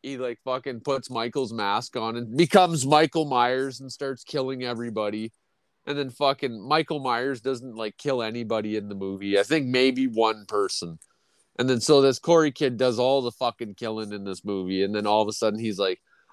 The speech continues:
"I hate you, Laurie." And he's like, "You're gonna let me date your granddaughter, otherwise fucking I'm gonna kill you." And then fucking, oh, it's fucking pathetic, man. So next thing you know, it fucking, uh,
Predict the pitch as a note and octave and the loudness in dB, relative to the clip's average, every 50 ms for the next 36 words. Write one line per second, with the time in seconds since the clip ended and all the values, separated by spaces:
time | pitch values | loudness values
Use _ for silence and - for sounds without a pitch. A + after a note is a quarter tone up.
0 | - - - D#3 E3 D3 - F3 E3+ F3 E3+ - - - D#3+ E3 E3 D#3+ E3 E3 | -4 0 2 2 4 4 4 4 4 2 2 -2 -4 -2 0 0 2 4 4 6
1 | E3 D#3+ D#3+ D#3+ D#3+ D#3+ D#3+ D#3+ E3 D#3+ C3+ - _ _ _ _ _ - B2+ C3+ | 6 8 6 6 4 2 0 -2 -2 -4 -6 -10 _ _ _ _ _ -16 -12 -10
2 | C3 B2+ B2 A#2 G#2+ B2 A#2+ G#2+ - E3 F3+ F3+ E3 F3 F3+ E3+ D#3+ E3 E3+ F3 | -8 -8 -8 -4 -2 -2 -2 -2 2 4 4 6 6 4 4 4 2 2 0 0
3 | E3+ D#3 D3+ C3+ A2 E3 E3+ F3 F#3 E3 - - D#3+ C3 A2 B2+ D#3+ D#3 E3 F3 | 0 -2 -2 -2 -2 -2 -2 -2 -2 -4 -6 -10 -10 -10 -10 -8 -8 -6 -4 -4
4 | F3+ F#3+ F#3+ F#3 E3+ E3+ E3 E3 D#3+ E3 D#3+ D#3+ D#3+ D#3+ E3 E3 E3 E3 E3+ E3+ | -4 -4 -4 -4 -2 -2 0 0 -2 -2 -4 -6 -8 -6 -4 -4 -4 -4 -6 -4
5 | E3 E3 D#3 D3+ D3 - - - F3+ F3+ F3 - E3+ D#3+ D#3 E3 E3+ E3+ D#3 C#3+ | -2 -2 -2 -2 -4 -8 -8 -6 -6 -4 -4 -6 -8 -10 -10 -8 -8 -8 -8 -8
6 | A#2+ - - - F#3 G3 G3 G3+ G#3 G#3 G#3 G3 F#3+ F3+ E3 D#3 - _ _ _ | -10 -10 -6 0 4 4 6 6 6 6 4 2 2 0 0 -2 -4 _ _ _
7 | _ _ _ _ _ _ _ _ _ _ D#3 E3 D#3 D3+ C#3 B2+ - C#3+ C3+ B2 | _ _ _ _ _ _ _ _ _ _ -8 -6 -6 -6 -6 -6 -2 0 0 0
8 | - B2+ A2 G2+ F#2 - - A#2 A#2+ A2+ G#2+ G#2 G2+ G2+ - - - - - B2+ | 0 -2 -6 -6 -8 -6 -2 0 2 2 2 2 0 -2 -6 -10 -14 -4 0 2
9 | A#2+ G#2+ - - A#2 G2+ F#2 G2+ - _ - - - - A2 G2+ G2+ G#2+ A2+ - | 2 2 2 -2 -8 -12 -12 -14 -20 _ -20 -20 -10 -6 -4 -4 -2 -2 -4 -6
10 | _ _ G#2 G2 F#2 F2+ F2+ E2+ - - C#3 C3 C#3 D3 D3+ C#3+ - - D#3+ D#3 | _ _ -6 -6 -6 -6 -6 -8 -6 -4 -4 -2 0 0 -2 -2 -2 -2 0 0
11 | D3 C#3+ C#3+ C#3+ B2 A2+ - D3 C#3+ C#3 - C#3+ C3+ B2+ A#2+ A2+ G#2+ G2+ F#2+ F2 | 2 2 2 0 -2 -2 0 0 0 0 0 -2 -2 -2 -2 -2 0 0 -2 -2